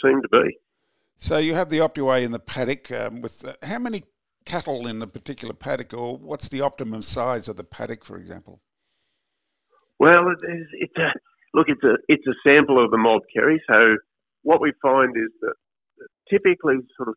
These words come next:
Speaker 1: twenty to forty or fifty different animals a day will access it. And really, if, if you're, um, comfortable with just having a sample of the mob, it, it really means you can mob,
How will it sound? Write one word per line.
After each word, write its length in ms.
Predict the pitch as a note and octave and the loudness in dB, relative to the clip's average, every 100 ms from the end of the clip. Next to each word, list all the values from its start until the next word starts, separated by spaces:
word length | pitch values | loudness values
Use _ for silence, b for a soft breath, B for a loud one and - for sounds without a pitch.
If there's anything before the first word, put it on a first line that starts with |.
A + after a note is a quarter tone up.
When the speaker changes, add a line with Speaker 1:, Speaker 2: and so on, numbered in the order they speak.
| - | 0
Speaker 1:
twenty 320 | D3 C#3+ C#3 A#2 | 2 2 0 -2
to 80 | G#2+ - | -4 0
forty 460 | B2+ B2 B2+ B2+ B2 | 2 4 2 2 4
or 120 | G#2 - | 4 4
fifty 440 | B2 B2+ A2 G#2+ | -2 -2 -6 -4
different 320 | - A2+ A2 G#2 | -4 0 4 6
animals 400 | A2 G#2+ G2+ F#2 | 6 6 2 2
a 60 | F#2+ | 4
day 160 | G2 G2 | 6 6
will 160 | F#2 | 4
access 360 | G#2+ - - C3 | 2 0 -2 0
it. 120 | G3+ - - _ _ B B B B B B B _ - | 0 0 -10 _ _ B B B B B B B _ 2
And 200 | D#3 D3 | 2 6
really, 540 | E3+ F3 D#3+ C#3 - _ _ _ _ _ _ _ | 6 8 6 2 -4 _ _ _ _ _ _ _
if, 120 | D3+ - | -10 -6
if 220 | - C#3+ | -2 0
you're, 1080 | B2+ A#2+ _ _ _ _ _ _ _ _ A2+ | 0 -2 _ _ _ _ _ _ _ _ 2
um, 260 | A#2 G#2+ - _ - | 4 4 0 _ -4
comfortable 420 | D#3+ D#3+ D#3 C3 | -2 -2 -2 -2
with 140 | A#2+ A#2 - | -2 -2 -2
just 140 | B2+ - | -4 0
having 280 | C3+ C3+ A2 | 0 2 0
a 60 | - | 0
sample 300 | B2+ B2+ B2+ | 2 2 2
of 120 | A2+ - | -2 -2
the 60 | |
mob, 360 | G#2+ B2 G2 - _ b | 0 0 0 -4 _ b
it, 100 | - - - | -8 -6 -6
it 120 | C#3 | -2
really 240 | D#3 D#3+ D3 | 2 4 4
means 260 | C3 B2+ A#2 | 4 4 2
you 100 | A#2 | -2
can 100 | A#2 | 0
mob, 300 | A#2+ B2 B2 | 2 4 4